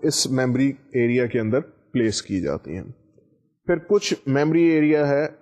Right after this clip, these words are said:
جو کہ ٹیکسٹ ڈسپلے کے لیے ریزروڈ ہے، جس کو کہ آپ پریویس پروگرامز کے اندر یوز بھی کر چکے ہوئے ہیں۔ جو بھی آپ نے ٹیکسٹ موڈ کے اندر چیز ڈسپلے کرنی ہے،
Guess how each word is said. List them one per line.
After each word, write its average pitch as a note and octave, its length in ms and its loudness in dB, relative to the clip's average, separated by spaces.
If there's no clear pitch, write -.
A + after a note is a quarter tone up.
جو C3 320 0
کہ D3 200 0
ٹیکسٹ C3+ 380 -4
ڈسپلے A2+ 400 -2
کے G#2 120 -4
لیے G2+ 140 0
ریزروڈ F#2 360 -2
ہے، G2 80 0
جس A2+ 180 -2
کو C#3+ 120 -2
کہ C#3 80 -2
آپ B2+ 200 -2
پریویس B2+ 360 -2
پروگرامز B2 440 -2
کے D3 60 -2
اندر C#3 160 0
یوز C#3+ 260 2
بھی A#2+ 140 -4
کر F#2+ 140 -4
چکے - 300 -12
ہوئے C2+ 240 -10
ہیں۔ C2 80 -10
جو D3 300 2
بھی F#3+ 180 2
آپ D#3+ 140 2
نے E3+ 160 0
ٹیکسٹ F3 440 -2
موڈ D3 400 2
کے E3+ 60 0
اندر D3+ 180 2
چیز C#3+ 340 0
ڈسپلے E3 360 0
کرنی C#3 440 0
ہے، C3+ 180 0